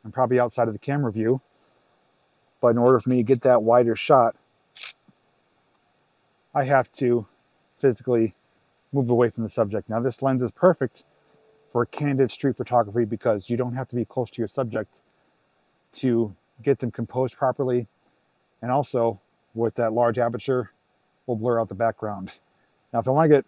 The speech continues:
a really close, tight shot, I don't have to move all that close. This is a pretty tight lens, so I could go maybe right here. And there you have it. So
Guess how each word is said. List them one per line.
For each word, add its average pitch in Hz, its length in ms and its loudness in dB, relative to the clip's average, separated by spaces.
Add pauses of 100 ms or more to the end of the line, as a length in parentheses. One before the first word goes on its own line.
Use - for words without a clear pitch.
(100)
a 127 100 0
really 143 360 4
close, 151 340 2
tight - 240 0
shot, 190 300 -2 (680)
I 127 100 -6
don't 156 120 0
have 156 120 -2
to 143 40 -4
move 143 220 2
all 127 180 0
that 117 160 0
close. 117 480 2 (440)
This 123 160 -6
is 127 80 2
a 120 100 2
pretty 143 340 0
tight 135 300 -2
lens, 147 440 -4 (600)
so - 100 -4
I 139 60 2
could 127 220 0
go 135 400 4 (880)
maybe 156 300 4
right 151 180 8
here. 165 320 4 (3750)
And 127 320 -2 (540)
there 139 120 2
you 120 100 0
have 117 200 -2
it. 101 100 -14
So 120 300 0